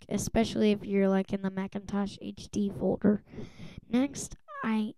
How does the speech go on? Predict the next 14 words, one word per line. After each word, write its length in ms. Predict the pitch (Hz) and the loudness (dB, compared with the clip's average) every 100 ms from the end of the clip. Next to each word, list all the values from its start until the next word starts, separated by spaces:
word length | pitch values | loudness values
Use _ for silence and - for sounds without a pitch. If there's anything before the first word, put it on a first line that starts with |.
| - | -8
hit 240 | 214 - - | -4 -4 4
enter. 480 | 214 208 214 233 - - _ _ - - _ - | 6 6 2 -2 -6 -20 _ _ -20 -20 _ -4
That 180 | 214 - | -2 6
put 220 | 214 - | 6 6
me 140 | 208 | 4
on 260 | 208 208 202 | 6 4 0
my 260 | 202 202 | 0 2
home 320 | 196 202 202 202 | 0 -2 -8 0
folder. 540 | 214 202 202 208 220 - - - _ - | 6 6 6 4 2 -2 -14 -20 _ -2
Then 460 | 208 202 208 208 - - _ _ - _ - - - - | 2 2 0 -16 -20 -20 _ _ -20 _ -20 -20 -20 -12
C 400 | - - 233 233 | -6 0 4 6
D 480 | 240 247 247 254 - - | 6 6 6 4 0 -16
space 500 | - - - 208 214 | -10 -4 4 4 4
slash 880 | - - 202 208 208 220 254 - - | 0 -2 0 2 4 2 2 -2 -8